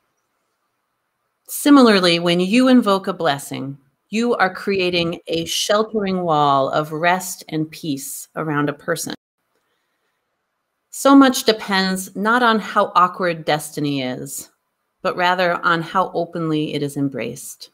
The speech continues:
We can create this sheltering wall for each other with our words.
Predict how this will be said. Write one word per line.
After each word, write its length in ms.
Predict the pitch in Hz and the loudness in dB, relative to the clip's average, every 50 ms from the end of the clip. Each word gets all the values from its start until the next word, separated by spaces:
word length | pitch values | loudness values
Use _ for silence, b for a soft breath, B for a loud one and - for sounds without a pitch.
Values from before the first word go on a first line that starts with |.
| _ _ _ _ _ _ _ _ _ _ _ _ _ _ _ _ _ _ _ _ _ _ _ _ _ _ _ _ _ _ _ _ _ _ _ _ _ _ _ - - _ - | _ _ _ _ _ _ _ _ _ _ _ _ _ _ _ _ _ _ _ _ _ _ _ _ _ _ _ _ _ _ _ _ _ _ _ _ _ _ _ -20 -20 _ 0
We 160 | 226 302 320 | 2 2 2
can 180 | - - 311 285 | 4 6 6 6
create 420 | - - 277 247 233 226 220 220 | 6 6 4 6 6 6 4 4
this 160 | 214 220 220 | 4 2 2
sheltering 680 | - - - - 233 220 226 233 - 247 226 220 214 208 | 2 -2 -2 0 2 2 2 0 0 0 0 0 2 0
wall 300 | 196 185 170 170 175 175 | 2 2 2 2 2 0
for 200 | 170 - 196 185 | -2 -4 -6 -4
each 280 | 170 165 160 165 - - | -4 -4 -6 -8 -6 -4
other 360 | 156 151 156 147 147 151 160 | -4 -4 -2 -4 -4 -6 -6
with 220 | - 165 156 151 | -6 -6 -4 -2
our 180 | - 139 147 151 | -2 -2 0 -2
words. 760 | 147 147 160 156 151 147 151 78 - - - - - - - | -2 0 0 0 0 0 -2 -4 -8 -10 -12 -14 -14 -14 -16